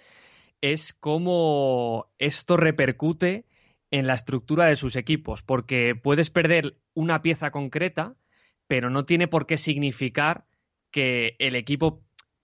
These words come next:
pierda nivel o pierda forma. Pero es que en este caso, tanto en Osasuna como en Leganés, eh,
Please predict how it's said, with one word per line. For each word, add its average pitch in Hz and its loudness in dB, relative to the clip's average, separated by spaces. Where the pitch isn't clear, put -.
pierda 160 2
nivel 165 2
o 139 -4
pierda 151 0
forma. 127 -4
Pero 127 -2
es 127 -6
que 160 0
en 151 2
este 151 -2
caso, 135 -4
tanto 135 -2
en 127 -2
Osasuna 127 -4
como 127 2
en 123 2
Leganés, 123 -2
eh, 104 -2